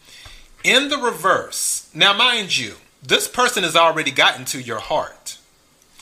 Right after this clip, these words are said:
You're attempting to hold back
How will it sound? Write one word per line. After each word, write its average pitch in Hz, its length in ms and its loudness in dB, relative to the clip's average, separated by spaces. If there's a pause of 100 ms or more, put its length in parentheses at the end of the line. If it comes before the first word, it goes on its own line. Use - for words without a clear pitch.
(1500)
You're 226 840 2 (1700)
attempting 131 1120 -2 (640)
to 160 180 -2
hold 165 680 0
back 147 540 0